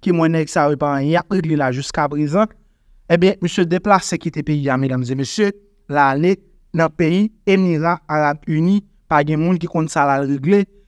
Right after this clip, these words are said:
Li di w pou l ka al ranfòse fòs milti nasyonal la, pou l al pale koze sekirite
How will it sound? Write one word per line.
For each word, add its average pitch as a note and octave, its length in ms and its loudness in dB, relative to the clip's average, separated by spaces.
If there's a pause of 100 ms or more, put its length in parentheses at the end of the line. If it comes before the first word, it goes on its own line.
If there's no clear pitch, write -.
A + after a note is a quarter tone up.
(120)
Li D#3+ 120 -4
di C#3 120 -8
w G#3+ 240 4
pou F3 160 -2
l E3+ 80 -6
ka D#3+ 160 2
al D3+ 140 0
ranfòse F3 680 -2 (260)
fòs - 300 -8
milti E3 280 -4
nasyonal C#3 460 -2
la, D#3 120 2 (240)
pou D3+ 100 -2
l D#3+ 80 6
al D3 120 0
pale D#3 300 2
koze D#3 380 -4
sekirite D3+ 600 -6